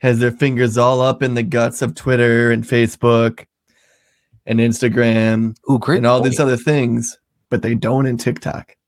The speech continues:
Speaker 1: and they can't control it, and that's why they're afraid of it.
Speaker 2: Great point.
Speaker 1: Take your tinfoil hat off now.
Speaker 2: Did you come up with that all on your own?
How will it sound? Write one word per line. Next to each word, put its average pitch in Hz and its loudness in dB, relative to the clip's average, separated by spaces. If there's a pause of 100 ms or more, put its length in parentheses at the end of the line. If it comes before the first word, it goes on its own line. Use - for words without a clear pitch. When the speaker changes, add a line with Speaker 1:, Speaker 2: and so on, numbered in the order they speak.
(320)
Speaker 1:
and 127 2
they 117 4
can't - -2
control 110 -2
it, - -4
and 117 2
that's 135 2
why 131 2
they're 110 2
afraid 113 0
of 82 -4
it. - -4 (1400)
Speaker 2:
Great 123 -2 (160)
point. - -2 (1400)
Speaker 1:
Take 120 -2
your - -10
tinfoil 147 0
hat 139 4
off 117 0
now. 143 0 (540)
Speaker 2:
Did - -6
you 113 -2
come 117 -2
up 113 -2
with 117 0
that 117 2
all 120 0
on 123 0
your 110 0
own? 170 -2